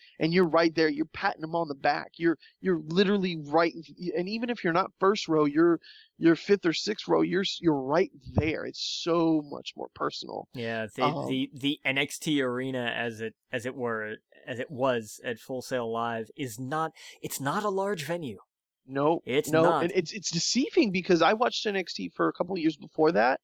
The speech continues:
Speaker 2: Yeah, it looks
Speaker 1: For whatever reason, my brain thought it was much bigger.
Speaker 2: It looks it. It really does look it on the
Speaker 1: Does.
Speaker 2: broadcast, and then you get there and you're like, "This isn't much bigger than, like, a high school gym."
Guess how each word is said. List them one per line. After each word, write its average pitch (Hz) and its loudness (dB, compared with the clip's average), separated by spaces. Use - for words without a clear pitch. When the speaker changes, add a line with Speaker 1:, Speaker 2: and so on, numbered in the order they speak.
Speaker 2:
Yeah, 127 2
it 147 0
looks 156 0
Speaker 1:
For 196 4
whatever 233 4
reason, 247 -2
my 180 2
brain 175 -4
thought 160 -2
it - -6
was 147 -8
much 147 -10
bigger. - -10
Speaker 2:
It 147 2
looks 156 2
it. - -8
It 143 0
really 147 2
does 135 0
look 147 2
it 143 0
on 127 0
the 139 -2
Speaker 1:
Does. 110 -8
Speaker 2:
broadcast, 131 0
and 135 -4
then 139 -2
you 131 -2
get 139 0
there 123 4
and 117 -2
you're 123 -4
like, 127 -4
"This 147 -4
isn't 247 -4
much 156 -6
bigger 180 0
than, 147 -6
like, 135 -8
a 120 0
high - -6
school 147 -8
gym." - -12